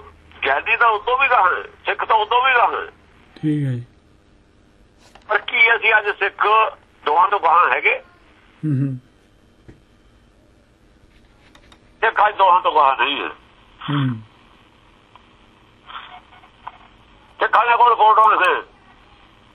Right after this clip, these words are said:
Speaker 2: ਹਾਂਜੀ।
Speaker 1: ਉਹਨਾਂ ਕੋਲ ਫੋਟੋ ਨਹੀਂ ਹੈ।
Speaker 2: ਹੂੰ, ਹੂੰ।
Speaker 1: ਮੁਸਲਮਾਨਾਂ ਕੋਲ ਹੈ ਜੀ, ਇੱਥੇ ਫੋਟੋ ਕੋਈ ਨਹੀਂ ਲੱਗੀ ਹੋਈ।
Speaker 2: ਠੀਕ ਹੈ ਜੀ।
Speaker 1: ਅਸੀਂ ਮੂਰਤੀ ਪੂਜਾ ਵੱਲ ਨੂੰ ਜਾ ਰਹੇ ਹਾਂ ਹੌਲੀ ਹੌਲੀ।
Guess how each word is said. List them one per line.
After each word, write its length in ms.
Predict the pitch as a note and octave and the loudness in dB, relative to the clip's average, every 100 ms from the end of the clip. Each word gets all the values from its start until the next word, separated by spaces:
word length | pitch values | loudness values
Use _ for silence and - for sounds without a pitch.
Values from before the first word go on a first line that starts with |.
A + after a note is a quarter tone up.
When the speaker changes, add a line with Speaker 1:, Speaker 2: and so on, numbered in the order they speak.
| _ _ E3 | _ _ -2
Speaker 2:
ਹਾਂਜੀ। 240 | D#3+ D3 | 0 0
Speaker 1:
ਉਹਨਾਂ 200 | D#3+ G#3+ | 2 4
ਕੋਲ 160 | G#3+ G#3 | 4 4
ਫੋਟੋ 300 | F3+ E3+ D#3+ | 4 4 2
ਨਹੀਂ 240 | D3 A#2 | -2 -2
ਹੈ। 60 | F2 - _ _ _ - | -4 -6 _ _ _ -6
Speaker 2:
ਹੂੰ, 140 | D3 | -4
ਹੂੰ। 160 | B2+ A2+ - _ _ _ _ - | -4 -6 -16 _ _ _ _ 0
Speaker 1:
ਮੁਸਲਮਾਨਾਂ 480 | F3 A3 A#3 A3+ A3+ | 2 4 4 4 4
ਕੋਲ 100 | F#3 | 2
ਹੈ 120 | D#3+ | 0
ਜੀ, 100 | - | -4
ਇੱਥੇ 440 | - _ - - | -16 _ -6 0
ਫੋਟੋ 260 | F#3 F#3+ F3+ | 2 4 4
ਕੋਈ 160 | E3+ D3 | 0 0
ਨਹੀਂ 100 | C#3 | -4
ਲੱਗੀ 200 | B2+ G#2+ | -4 -8
ਹੋਈ। 160 | F#2+ - - _ _ _ _ _ _ - - _ _ - - _ _ - | -8 -10 -20 _ _ _ _ _ _ -20 -20 _ _ -20 -20 _ _ -6
Speaker 2:
ਠੀਕ 280 | D#3+ D3+ C#3+ | -2 -2 -4
ਹੈ 60 | |
ਜੀ। 240 | B2 - _ _ _ _ _ _ _ _ _ G#3 | -8 -14 _ _ _ _ _ _ _ _ _ -4
Speaker 1:
ਅਸੀਂ 180 | G#3 B3 | 0 2
ਮੂਰਤੀ 340 | B3 A#3+ A#3+ A#3 | 2 2 0 0
ਪੂਜਾ 280 | A#3 A#3 | 2 2
ਵੱਲ 160 | A#3 A#3 | 2 2
ਨੂੰ 120 | A#3 | 0
ਜਾ 180 | A3+ G#3 | 0 2
ਰਹੇ 100 | G3+ | 2
ਹਾਂ 120 | G#3+ | 2
ਹੌਲੀ 200 | E3 D#3+ | 2 2
ਹੌਲੀ। 200 | C3+ B2+ | 0 -2